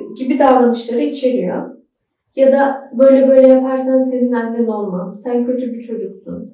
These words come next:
seni polislere veririm" gibi ifadelerde duygusal şiddete girmekte. Sadece sözel olarak değil, çocuğa kendini kötü hissettiren her türlü jest ve mimik de, e, duygusal ve psikolojik şiddete girmekte.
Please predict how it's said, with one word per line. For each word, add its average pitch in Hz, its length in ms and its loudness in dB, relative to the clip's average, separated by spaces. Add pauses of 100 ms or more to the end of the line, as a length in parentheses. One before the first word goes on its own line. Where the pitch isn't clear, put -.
seni 240 440 -2
polislere 233 560 -4
veririm" - 500 -8 (300)
gibi 233 160 -8
ifadelerde 226 1000 -6 (280)
duygusal 285 460 -4
şiddete 247 760 -6
girmekte. 202 680 -8 (260)
Sadece 277 360 2
sözel 262 320 0
olarak 226 440 -2
değil, 254 220 -4
çocuğa 254 360 -2
kendini 240 400 -6
kötü 247 180 -8
hissettiren 226 600 -8
her 254 140 -6
türlü 214 200 -10
jest 240 300 -6
ve 202 80 -8
mimik 240 380 -8
de, 269 360 -10 (280)
e, 214 680 -6
duygusal 262 400 0
ve - 80 -4
psikolojik 240 440 -4
şiddete 214 380 -10
girmekte. 208 720 -8